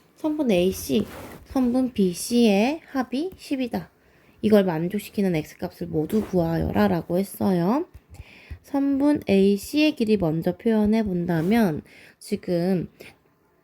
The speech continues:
X의 값이 어떻게 되는지 모르기 때문에 우리가 절대값을 이용해서 표현해야겠죠? X 마이너스 삼이라고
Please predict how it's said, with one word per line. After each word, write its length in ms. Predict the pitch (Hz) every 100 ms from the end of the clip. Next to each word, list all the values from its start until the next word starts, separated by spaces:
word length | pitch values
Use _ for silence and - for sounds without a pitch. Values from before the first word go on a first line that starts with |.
| _
X의 540 | - 185 - - 269 247
값이 300 | 202 170 -
어떻게 320 | 156 147 -
되는지 360 | 214 190 180 175
모르기 540 | 165 160 190 247 233
때문에 600 | - 190 165 180 226 196 165 - _
우리가 100 | - 185
절대값을 680 | 202 170 233 226 208 - 185
이용해서 440 | 175 196 190 185
표현해야겠죠? 840 | - 214 196 214 208 - - 240 - _ - - - -
X 340 | 180 - -
마이너스 480 | 208 170 170 170 -
삼이라고 680 | 175 - 294 311 240 185 160